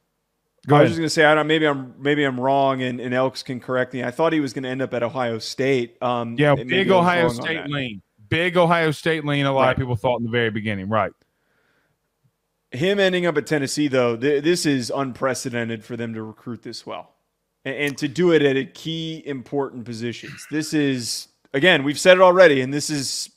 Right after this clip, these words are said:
Speaker 2: people get upset by making this statement. This is national championship level recruiting.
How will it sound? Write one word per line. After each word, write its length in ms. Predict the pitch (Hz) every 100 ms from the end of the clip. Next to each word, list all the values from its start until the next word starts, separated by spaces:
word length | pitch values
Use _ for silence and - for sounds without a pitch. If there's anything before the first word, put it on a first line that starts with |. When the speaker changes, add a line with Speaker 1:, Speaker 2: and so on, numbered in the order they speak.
| _
Speaker 2:
people 540 | 175 180 185 180 175 156
get 120 | 170
upset 340 | - 175 185
by 120 | 185
making 240 | 170 170 170
this 100 | 160
statement. 320 | 170 175 165
This 160 | 156 147
is 180 | 131
national 540 | 127 139 151 190 190 190
championship 840 | - 175 165 147 123 135 123 - _ _ _ -
level 480 | 123 147 156 175
recruiting. 500 | 165 160 170 139 -